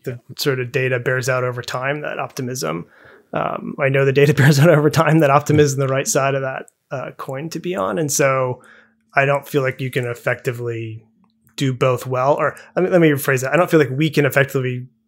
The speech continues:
Speaker 1: do both well. I know there are investors out there who do, who do both of those things well, but it's not something I think that,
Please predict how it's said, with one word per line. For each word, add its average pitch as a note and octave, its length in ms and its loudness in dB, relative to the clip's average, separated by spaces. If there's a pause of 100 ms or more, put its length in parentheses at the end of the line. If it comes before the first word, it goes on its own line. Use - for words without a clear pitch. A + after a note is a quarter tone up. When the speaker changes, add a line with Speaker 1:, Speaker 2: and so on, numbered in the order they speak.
(100)
Speaker 1:
do C3 180 -4
both B2 300 -2
well. B2+ 160 -2
I A#2+ 120 -2
know B2+ 200 -2
there B2 140 -2
are A#2+ 100 -4
investors C3 500 -6
out D3+ 200 -6
there D3+ 140 -8
who C#3 100 -10
do, C3+ 340 -14
who C3 160 -8
do B2 220 -8
both A#2+ 240 -12
of D#2+ 80 -14
those D#2+ 180 -8
things C#2 260 -14
well, C#2+ 240 -8
but - 140 -12
it's D#3+ 180 -10
not C3 240 -6
something C#3 440 -8
I - 40 -14
think - 260 -16
that, - 180 -12